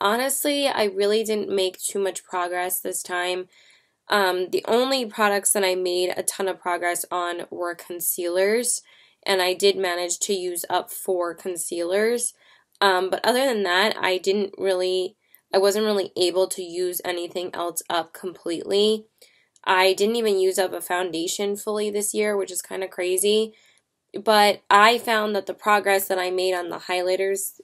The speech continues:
earlier this year was, like, such a huge thing for me that, like, honestly, I didn't really care too much about making more progress on other things.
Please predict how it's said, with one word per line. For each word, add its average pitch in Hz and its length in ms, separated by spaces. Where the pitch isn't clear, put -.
earlier 208 380
this 208 240
year 220 260
was, 196 240
like, 180 300
such 214 340
a 220 60
huge 214 440
thing 190 280
for 220 160
me 226 280
that, 196 180
like, 190 240
honestly, 185 420
I 185 80
didn't 185 240
really 180 260
care 175 300
too 202 180
much 196 280
about 190 320
making 196 380
more 190 200
progress 190 520
on 190 100
other 196 240
things. 214 480